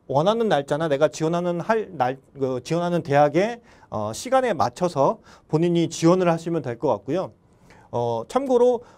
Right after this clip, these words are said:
어, 십팔 일 날에만 유일하게 두 개 학교가 시험을 보는데 이 두 개 학교는 시간대가 약간 차이가 있습니다. 그래서 뭐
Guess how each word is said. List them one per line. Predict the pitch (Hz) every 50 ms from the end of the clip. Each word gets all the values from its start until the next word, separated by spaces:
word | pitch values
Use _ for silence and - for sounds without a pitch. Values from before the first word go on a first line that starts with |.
| _ -
어, | 117 117 113 110 113
십팔 | 117 - - 285 285 - - - 294 285
일 | 302 294 285 269
날에만 | 240 220 220 214 214 - 147 151 151 160 180 202 233 247 233 - - -
유일하게 | 135 156 180 180 175 165 160
두 | - - 147 165
개 | 170 214
학교가 | 202 190 196 - 202 175 156 151
시험을 | 151 - 190 185 180 170
보는데 | 147 139 131 131 135 139
이 | 135 151 160
두 | 147 147 143
개 | 135 165
학교는 | 165 160 165 156 143 175 208 240 233 - - - -
시간대가 | - - 240 240 220 233 214 202 170
약간 | 123 120 - - _ - 175 180 180 175
차이가 | - - - 254 254 202 156
있습니다. | 139 - - 123 110 101 101 98
그래서 | 110 117 117 - 165 202 226 226 _ - - - _ -
뭐 | - 120 127 131 127 127 123 120 117 - -